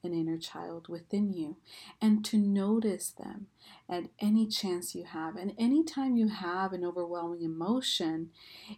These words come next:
it is a good idea to see this overwhelming emotion as your inner child being triggered or acting up.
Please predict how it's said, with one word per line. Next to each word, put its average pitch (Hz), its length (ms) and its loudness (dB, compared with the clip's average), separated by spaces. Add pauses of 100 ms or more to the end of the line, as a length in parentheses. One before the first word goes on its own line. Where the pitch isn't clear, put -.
it 208 140 4
is 208 160 6
a 185 80 2
good 202 260 0
idea 185 680 0
to - 140 -8
see 233 460 0
this 202 260 0
overwhelming 160 680 -2
emotion 208 600 0
as 170 280 -10
your - 120 -10
inner 170 240 -4
child 202 640 -2
being 165 300 -6
triggered 226 580 -2 (400)
or 165 160 -8 (100)
acting 175 500 -8
up. 165 220 -6